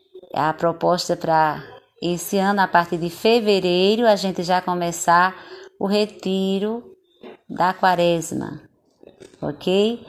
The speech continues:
Então, muito obrigada, de coração grato, estou aqui feliz por ter caminhado com vocês nesse retiro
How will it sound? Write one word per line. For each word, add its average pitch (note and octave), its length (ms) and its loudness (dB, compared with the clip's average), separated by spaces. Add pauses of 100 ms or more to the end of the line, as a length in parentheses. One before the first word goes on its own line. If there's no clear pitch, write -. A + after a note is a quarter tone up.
(640)
Então, F3 680 -4
muito A#3 520 0
obrigada, F3 1040 2 (180)
de D#3+ 140 -10
coração F3+ 840 0 (640)
grato, F3+ 520 4
estou D#3 220 -2
aqui E3+ 280 -2
feliz G#3 680 0
por G3+ 260 -4
ter G3 300 0
caminhado F#3 560 0
com E3+ 140 -4
vocês E3+ 840 -4 (520)
nesse E3+ 280 -4
retiro G3 920 -2